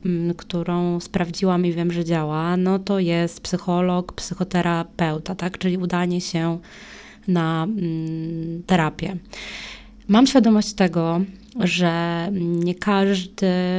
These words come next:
ma, e, takie zasoby finansowe, żeby sobie na to pozwolić. Niestety w Polsce terapia jest rzeczą wciąż bardzo drogą.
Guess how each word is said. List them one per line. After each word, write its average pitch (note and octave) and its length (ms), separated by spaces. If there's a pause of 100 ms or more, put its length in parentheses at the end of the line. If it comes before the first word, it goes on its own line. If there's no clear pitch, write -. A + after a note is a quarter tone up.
ma, E3+ 840
e, E3 260
takie F#3 300
zasoby F#3 360
finansowe, F3+ 500
żeby F3 180
sobie F3 200
na E3 100
to F3 100
pozwolić. E3+ 480
Niestety F3+ 280
w F#3 100
Polsce F#3 760 (420)
terapia F3+ 380
jest F3 260
rzeczą F3 420 (100)
wciąż F#3+ 320
bardzo E3+ 440
drogą. E3 580